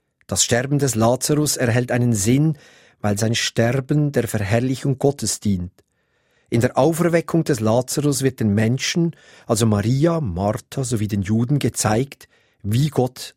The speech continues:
in Jesus handelt. Gott ist Lebensbringer. Betroffen macht in dieser Erzählung auch,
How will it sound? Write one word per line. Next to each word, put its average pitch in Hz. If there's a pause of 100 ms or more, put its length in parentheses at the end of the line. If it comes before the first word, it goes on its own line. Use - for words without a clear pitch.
in 127
Jesus 104
handelt. 104 (600)
Gott -
ist -
Lebensbringer. 95 (2250)
Betroffen 123
macht 143
in 143
dieser 131
Erzählung 117
auch, 120